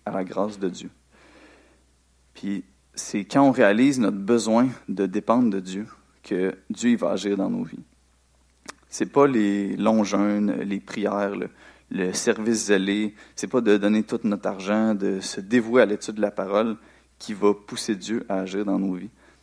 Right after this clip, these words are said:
Toutes ces choses-là sont super bonnes, mais toutes ces choses-là sont efficaces seulement si on a l'attitude humble d'un cœur qui sait, qui se sait dépendant de la grâce de Dieu. Donc,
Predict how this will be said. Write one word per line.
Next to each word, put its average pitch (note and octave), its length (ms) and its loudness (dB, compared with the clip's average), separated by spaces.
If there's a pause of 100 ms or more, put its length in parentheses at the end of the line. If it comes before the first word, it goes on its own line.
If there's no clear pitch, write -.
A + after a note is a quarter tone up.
(120)
Toutes C3+ 120 -6
ces - 140 -4
choses-là B2 480 0 (120)
sont G2 200 -6
super A#2+ 340 0
bonnes, A2 300 -2 (380)
mais F#2 280 -2 (1200)
toutes - 160 -20
ces B2 120 -8
choses-là A2 360 0
sont - 160 -4
efficaces - 680 0
seulement B2 460 2
si A#2 380 -6 (120)
on G#2+ 180 -2
a G#2+ 80 0
l'attitude A2+ 680 -6
humble G2+ 360 -6 (600)
d'un F#2+ 180 -2
cœur A2+ 460 0 (240)
qui - 120 -14
sait, A2+ 340 -2 (360)
qui - 100 -12
se - 160 -6
sait C#3 360 -6
dépendant G#2 540 -2 (120)
de G2 80 -8
la G2 100 -4
grâce F#2+ 280 -8
de F#2+ 100 -10
Dieu. G#2+ 180 -12 (1120)
Donc, G#2 160 -8